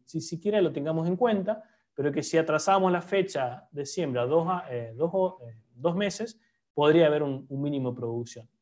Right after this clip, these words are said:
Este gráfico que están viendo son probabilidades, lo que se hace es, todas estas grandes bases de datos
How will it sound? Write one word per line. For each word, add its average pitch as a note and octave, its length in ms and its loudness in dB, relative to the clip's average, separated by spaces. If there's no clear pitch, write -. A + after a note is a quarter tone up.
Este F3 240 0
gráfico E3 320 4
que C#3 60 4
están E3+ 240 -2
viendo G#3+ 320 2
son C3 260 -4
probabilidades, C#3+ 680 4
lo C#3 100 -2
que A3+ 100 -10
se D3 140 -6
hace C#3+ 240 -4
es, - 280 -12
todas E3+ 180 2
estas D3 160 -4
grandes C#3+ 360 0
bases C#3+ 380 0
de D#3+ 60 2
datos F#3+ 360 0